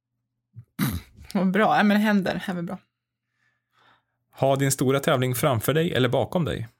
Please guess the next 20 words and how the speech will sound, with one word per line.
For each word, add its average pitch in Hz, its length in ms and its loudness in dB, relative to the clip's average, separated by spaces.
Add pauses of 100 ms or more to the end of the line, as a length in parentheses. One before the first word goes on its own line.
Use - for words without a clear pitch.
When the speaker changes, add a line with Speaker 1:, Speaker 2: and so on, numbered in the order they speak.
(200)
Speaker 1:
Framför. 190 340 -8 (560)
Speaker 2:
Kunna 110 240 0
gå 143 180 0
på 160 100 -4
vatten 151 380 -2
eller 139 160 0
andas 113 400 -2
under 95 160 -4
vatten? - 380 -8 (380)
Speaker 1:
Andas 180 340 -6
under 240 140 -6
vatten. - 280 -18 (600)
Speaker 2:
Det 104 80 -2
var 151 120 0
det. 151 260 -2
Speaker 1:
Mhm. 190 300 -4 (160)
Speaker 2:
Hur 113 80 -4
kändes 127 240 -2
det 139 100 -4
här? 143 200 -2